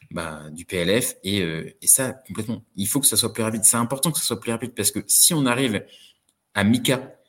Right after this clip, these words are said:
avec des process d'agrément, euh, vasp dans, sous le cas de, casp, pardon, sous le cas de mica en, euh, dix-huit mois, enfin, officiellement six mois, mais douze, quatorze mois en France versus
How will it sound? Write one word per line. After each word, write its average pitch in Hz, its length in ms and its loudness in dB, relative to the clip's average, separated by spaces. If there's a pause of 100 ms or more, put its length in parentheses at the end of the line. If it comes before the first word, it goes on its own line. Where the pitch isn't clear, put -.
(320)
avec 110 540 0
des 95 120 -4
process 131 520 0
d'agrément, 110 760 0 (160)
euh, 87 440 -4
vasp 117 380 0
dans, 95 100 -8
sous - 180 -2
le 92 60 -10
cas 104 140 -4
de, 95 140 -8
casp, 107 480 -6
pardon, 95 200 -10
sous - 160 -6
le - 40 -16
cas 107 120 -4
de 92 120 -4
mica 104 500 -2 (280)
en, 101 300 0
euh, 82 760 -2
dix-huit 110 400 0
mois, 113 640 0
enfin, 82 180 -16 (140)
officiellement 101 480 -6
six - 180 -10
mois, 95 120 -14
mais 82 140 -20 (760)
douze, 101 260 -2
quatorze 95 380 -8
mois 101 120 -2
en 95 100 -4
France - 440 -6 (200)
versus - 680 -2